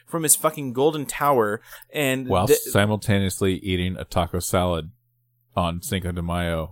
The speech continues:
Speaker 2: with a fork and knife.
Speaker 1: Yeah. A-, a-, and, and, and those people are saying, you know, like,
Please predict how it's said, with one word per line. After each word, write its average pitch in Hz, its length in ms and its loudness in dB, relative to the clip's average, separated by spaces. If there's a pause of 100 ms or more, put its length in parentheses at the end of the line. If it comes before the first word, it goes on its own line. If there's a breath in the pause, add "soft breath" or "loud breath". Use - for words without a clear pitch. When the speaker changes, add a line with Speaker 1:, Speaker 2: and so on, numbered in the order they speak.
Speaker 2:
with 95 220 -2
a 82 80 -8 (240)
fork 85 240 0
and 80 120 -6
knife. 78 380 -12 (220)
Speaker 1:
Yeah. 113 460 -8 (460 loud breath)
A-, 123 60 -2 (160)
a-, 135 220 -8
and, 139 260 -2
and, 135 320 -4
and 127 260 -2
those 147 220 4
people 147 260 -4
are 127 60 0
saying, 123 340 -4
you 139 120 -12
know, 131 80 -6
like, 120 200 -4